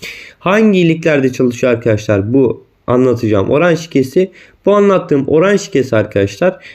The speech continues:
genelde bilindik liglerde çalışıyor. Bilindik liglerdekiler de şunlar.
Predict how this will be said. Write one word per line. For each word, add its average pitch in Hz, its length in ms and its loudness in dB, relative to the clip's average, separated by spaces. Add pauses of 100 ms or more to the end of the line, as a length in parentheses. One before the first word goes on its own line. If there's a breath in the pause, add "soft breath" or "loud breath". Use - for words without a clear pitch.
(260 loud breath)
genelde 185 500 2
bilindik 175 480 2
liglerde 117 340 2
çalışıyor. 101 500 -2
Bilindik 165 440 2
liglerdekiler 160 840 0
de 190 140 2
şunlar. 120 520 -2